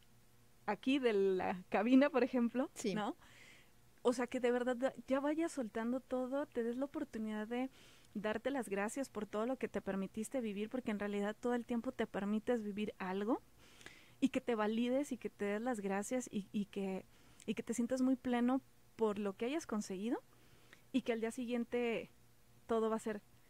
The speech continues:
Speaker 1: diferente y que te, te permitas llegar al siguiente destino y disfrutar de lo que te va a dar, porque en realidad es como un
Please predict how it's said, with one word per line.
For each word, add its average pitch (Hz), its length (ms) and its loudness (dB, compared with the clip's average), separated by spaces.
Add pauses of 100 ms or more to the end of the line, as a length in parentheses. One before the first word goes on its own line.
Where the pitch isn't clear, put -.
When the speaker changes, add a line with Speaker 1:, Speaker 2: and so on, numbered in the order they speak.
(140)
Speaker 1:
diferente 214 640 0
y 254 100 -2
que - 100 -8
te, 202 300 -2 (140)
te 226 100 0
permitas 226 540 0 (360)
llegar 220 400 4
al 277 120 2
siguiente 220 400 -4
destino 226 420 -2
y 247 40 -2
disfrutar 220 800 -2
de 233 100 2
lo 196 120 0
que 196 120 -6
te 202 120 -4
va 208 100 2
a 208 40 2
dar, 214 160 2
porque 233 240 0
en 226 100 4
realidad 233 360 4
es 254 140 2
como 233 260 4
un 240 220 6